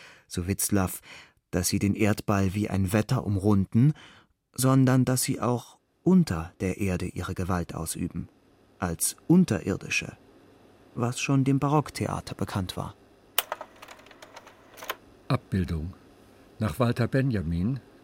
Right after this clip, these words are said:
Speaker 2: Klammer auf, Ursprung des deutschen Trauerspiels, Berlin neunzehnhundertachtundzwanzig, Klammer zu, ist das Barocktheater grundsätzlich dreistufig.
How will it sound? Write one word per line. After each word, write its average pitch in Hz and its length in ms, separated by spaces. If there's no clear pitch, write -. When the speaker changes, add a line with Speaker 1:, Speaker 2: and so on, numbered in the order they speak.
Speaker 2:
Klammer 92 380
auf, 104 480
Ursprung 107 540
des 90 180
deutschen 98 440
Trauerspiels, 104 720
Berlin 92 420
neunzehnhundertachtundzwanzig, 101 1300
Klammer 110 300
zu, 127 280
ist - 220
das 107 140
Barocktheater 101 920
grundsätzlich 117 760
dreistufig. - 840